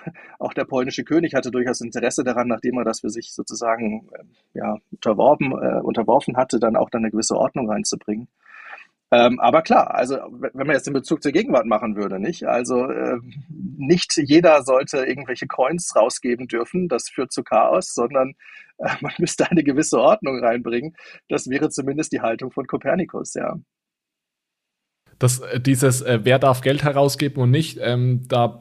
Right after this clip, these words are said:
Speaker 2: sind ja auch un-, interessante Aspekte, die man in dem Zusammenhang, ähm, diskutieren kann, ist ja auch, inwieweit, äh, soll Geld endogen sein und inwieweit soll Geld exogen sein und wer darf eigentlich Geld herstellen? Und dazu hat ja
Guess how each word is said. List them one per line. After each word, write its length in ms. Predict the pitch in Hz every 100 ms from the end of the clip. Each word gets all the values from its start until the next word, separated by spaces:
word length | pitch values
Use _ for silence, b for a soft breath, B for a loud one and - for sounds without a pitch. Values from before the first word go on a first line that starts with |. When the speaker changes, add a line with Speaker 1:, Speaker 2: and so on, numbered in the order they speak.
| -
Speaker 2:
sind 280 | - - 139
ja 80 |
auch 160 | 131 127
un-, 140 | 131
interessante 540 | 123 123 120 117 127 131
Aspekte, 380 | 113 - 135 139
die 40 |
man 80 | 127
in 40 |
dem 140 | 120 123
Zusammenhang, 680 | 123 120 123 120 120 123 -
ähm, 340 | 87 120 120 123
diskutieren 520 | 127 123 123 147 139
kann, 280 | - 127 123
ist 180 | 127 -
ja 140 | 113
auch, 260 | 113 117 127
inwieweit, 560 | 117 127 131 127 127
äh, 140 | 80 87
soll 340 | 127 - 127 127
Geld 320 | 123 123 -
endogen 540 | 120 120 139 127 131
sein 280 | 127 127 123
und 100 | 120
inwieweit 380 | 113 123 120 117
soll 320 | 120 113 110
Geld 220 | 110 107
exogen 500 | 113 127 131 120 107
sein 180 | 101 113
und 120 | 110
wer 100 | 117
darf 160 | 123 123
eigentlich 380 | 117 110 110 -
Geld 300 | 117 110 - B B
herstellen? 760 | - 127 151 - 117 104 127 139
Und 160 | 117
dazu 280 | 113 123 139
hat 140 | 123 127
ja 360 | 120 120 -